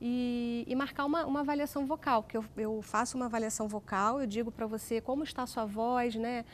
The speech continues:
acusticamente falando, perceptivamente falando, e acoplo isso, correlaciono essa informação com a dermatoglifia, porque aí eu vou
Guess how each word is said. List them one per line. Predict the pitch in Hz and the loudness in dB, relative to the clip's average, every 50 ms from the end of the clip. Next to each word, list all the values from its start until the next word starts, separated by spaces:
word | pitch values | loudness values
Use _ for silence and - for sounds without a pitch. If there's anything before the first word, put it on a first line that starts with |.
| - - - | -16 -10 -8
acusticamente | - - - 269 269 - - 254 254 240 240 - | -8 -6 -4 -2 -2 -2 0 2 2 2 2 0
falando, | - 240 220 214 214 233 240 247 240 233 226 | 0 0 2 4 4 4 4 2 2 0 0
perceptivamente | - 247 226 - - - - - 254 233 240 233 214 220 226 - | -2 -2 -2 -2 -4 -4 -2 -4 -2 -2 0 0 0 -2 -4 -4
falando, | - 247 240 233 233 254 285 320 320 330 - - - - - - - | -4 -4 -2 0 0 0 0 -2 -2 -4 -8 -14 -18 -20 -12 0 6
e | 277 302 330 359 415 - - | 8 8 8 8 6 2 -2
acoplo | - - 277 269 - 277 254 254 254 - 262 254 254 | -2 -2 -2 0 4 4 6 6 4 4 2 2 2
isso, | 262 294 349 359 - - - 226 - - - - - - - - | 4 2 2 2 -2 -2 -4 -4 -4 -4 -8 -16 -20 -20 -20 2
correlaciono | - 277 302 302 311 277 262 247 - - 240 240 | 8 8 8 10 10 6 6 4 2 0 0 2
essa | 233 240 269 294 - - | 2 2 2 0 0 -2
informação | 269 - 254 247 240 233 247 - - 285 311 | -2 0 0 0 0 0 0 0 0 0 0
com | 294 - | 2 0
a | 285 | 2
dermatoglifia, | 269 302 294 285 294 294 311 277 311 349 - - - 294 285 285 269 | 2 2 2 2 0 0 0 0 0 -2 0 2 6 6 6 6 4
porque | - - - | 2 2 2
aí | 277 294 330 | 4 4 4
eu | 339 | 4
vou | 294 302 320 320 302 | 4 6 6 6 4